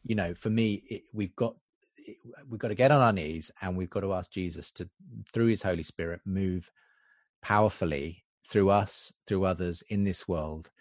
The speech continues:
and see his redemption happen. And that, I don't know what the time frame is for that, um, but that's where we have to trust and just be faithful Christians, continuing to do what we do, to be his hands and feet, salt and light in the world. So yeah, for me,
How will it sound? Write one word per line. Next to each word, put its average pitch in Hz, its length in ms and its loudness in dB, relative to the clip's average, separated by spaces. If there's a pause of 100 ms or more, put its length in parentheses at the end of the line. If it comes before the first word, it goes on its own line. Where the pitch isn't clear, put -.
(300)
and 92 160 -2
see 98 160 0
his 95 140 -2
redemption 92 440 -2
happen. 90 420 -2
And 107 100 0
that, 120 140 2 (380)
I 113 80 2
don't 135 140 8
know 131 60 4
what 131 120 4
the 123 80 2
time 123 300 2
frame 85 260 0
is 64 140 -10
for 76 120 -10
that, 67 220 -8 (360)
um, 92 300 -4 (240)
but 104 260 2
that's - 280 0
where 107 120 6
we 101 120 0
have 98 160 -2
to 87 80 -8
trust - 560 -4
and 90 180 -4
just - 280 -6 (120)
be 87 240 -8
faithful 95 380 -4
Christians, 76 640 -8
continuing 90 460 -6
to - 100 -14
do 85 160 -4
what 87 140 -6
we 90 100 -8
do, 80 280 -4 (600)
to - 80 -2
be 90 420 2
his - 180 -8
hands 101 220 2
and 90 120 -2
feet, 90 240 0
salt 90 240 2
and 87 100 0
light 85 220 0
in 85 100 -4
the 82 80 -4
world. 80 360 -2 (520)
So - 140 2
yeah, 110 240 8
for 117 180 0
me, 113 240 6